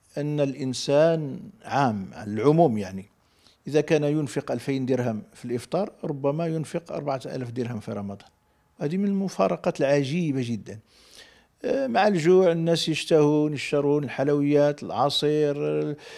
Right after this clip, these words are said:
يأخذون اللحم والدجاج يوميًا وكذا من أجل التقوي، من الاستقواء على الصيام وإلى غير ذلك. هذا ممكن، ولكن هذا طبعًا مخالف ل-، مخالف للسنة، مخالف ل-، مخالف ل-،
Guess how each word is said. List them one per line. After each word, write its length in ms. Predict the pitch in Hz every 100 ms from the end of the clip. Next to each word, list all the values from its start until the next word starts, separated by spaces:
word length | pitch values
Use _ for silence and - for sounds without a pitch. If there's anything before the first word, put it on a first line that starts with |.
| - -
يأخذون 840 | - 165 156 139 - 147 147 147
اللحم 760 | 147 143 147 143 143 147 147 143
والدجاج 500 | 143 135 135 143 131
يوميًا 600 | 143 147 147 147 147 147
وكذا 420 | 143 - 143 147
من 160 | 147 156
أجل 220 | 139 135
التقوي، 760 | - 156 - 143 139 143 147 147
من 140 | 143
الاستقواء 580 | 139 - 143 - 139 120
على 200 | 113 139
الصيام 500 | - 147 139 147 147
وإلى 220 | 143 143
غير 160 | 139 139
ذلك. 280 | 147 151 - _ _ _ _ _ _
هذا 160 | 254 208
ممكن، 220 | 202 170
ولكن 400 | 208 262 240 226
هذا 400 | 190 208 214 - 151 _
طبعًا 220 | - 139 151
مخالف 560 | 139 - 131 113 -
ل-، 160 | 110 113
مخالف 460 | 110 - 120 110
للسنة، 540 | 110 - - 107 104 120 _ _ _ _ _ _ _
مخالف 560 | 165 - 151 135 123 -
ل-، 400 | 120 123 135 - 208 226 240
مخالف 520 | 196 - 185 175 -
ل-، 180 | 160 -